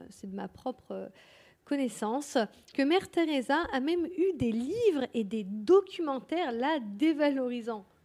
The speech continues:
complètement sur ses actions de charité. Alors qu'on voit juste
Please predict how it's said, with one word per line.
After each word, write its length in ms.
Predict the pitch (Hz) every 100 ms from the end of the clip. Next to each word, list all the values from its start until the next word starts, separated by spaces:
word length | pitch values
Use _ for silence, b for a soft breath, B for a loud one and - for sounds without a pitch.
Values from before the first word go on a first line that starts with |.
| _
complètement 580 | - 330 269 240 226 339 b b
sur 260 | - 330
ses 220 | 330 269 214
actions 380 | 214 - 302
de 200 | 277 262 262
charité. 680 | - - 220 208 - - - _ - - _ b b b
Alors 320 | 294 330 285
qu'on 180 | - 277
voit 240 | 240 269 247
juste 540 | - 294 - - -